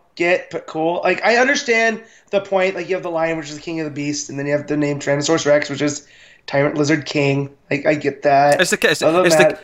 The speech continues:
Speaker 2: it's the king of the old versus the king of the new, basically. Is, is
Speaker 1: Yeah,
Speaker 2: what it
Speaker 1: but,
Speaker 2: is.
Speaker 1: like, it, the, yeah, it, it's a T-Rex, though. Like, come on.
Speaker 2: Yeah, the lion's
Speaker 1: <laughs>
Speaker 2: screwed.
Speaker 1: That's
Speaker 2: Yeah.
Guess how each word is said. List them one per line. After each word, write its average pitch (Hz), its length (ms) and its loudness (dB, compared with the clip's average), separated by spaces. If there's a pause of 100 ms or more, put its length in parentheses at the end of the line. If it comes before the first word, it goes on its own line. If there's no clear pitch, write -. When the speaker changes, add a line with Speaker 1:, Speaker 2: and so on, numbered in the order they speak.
(120)
Speaker 2:
it's 147 140 -4
the 165 80 0
king 202 260 0
of 180 140 -2
the 156 100 2
old 143 340 2
versus 123 300 -2
the 110 80 -10
king 117 240 -6
of 107 80 -8
the 101 80 -8
new, 95 200 -6
basically. 80 420 -8
Is, - 200 -12
is 226 220 -12
Speaker 1:
Yeah, 247 300 4
Speaker 2:
what 196 40 2
it 185 40 -2
Speaker 1:
but, - 80 0
Speaker 2:
is. - 60 -4
Speaker 1:
like, 247 260 -2 (360)
it, 247 240 -20
the, 240 240 -8
yeah, 175 340 -2 (200)
it, 202 300 -10
it's 196 180 -10
a 208 60 -10
T-Rex, 165 400 -2
though. - 260 -6 (160)
Like, - 100 -16
come 185 160 -2
on. 143 200 0 (260)
Speaker 2:
Yeah, 131 140 0
the 127 80 4
lion's 143 280 4
Speaker 1:
<laughs> - 60 -2
Speaker 2:
screwed. 95 280 -2
Speaker 1:
That's - 200 -10 (100)
Speaker 2:
Yeah. 95 260 -6